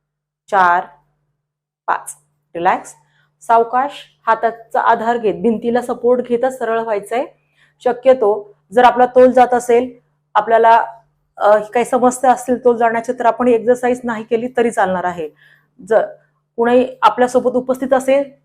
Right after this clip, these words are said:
तर त्यांच्या उपस्थितीमध्येच आपण एक्सरसाइज करू शकता. आतापर्यंत आपल्या गुडघ्याच्या आरोग्यासाठी आपण काही व्यायाम पाहिलेले आहेत.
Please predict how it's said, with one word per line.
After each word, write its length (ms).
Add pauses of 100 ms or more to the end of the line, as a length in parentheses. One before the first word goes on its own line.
(160)
तर 160 (560)
त्यांच्या 520
उपस्थितीमध्येच 760
आपण 220
एक्सरसाइज 440
करू 180
शकता. 340
आतापर्यंत 580
आपल्या 400
गुडघ्याच्या 420
आरोग्यासाठी 680
आपण 320
काही 200
व्यायाम 240
पाहिलेले 380
आहेत. 260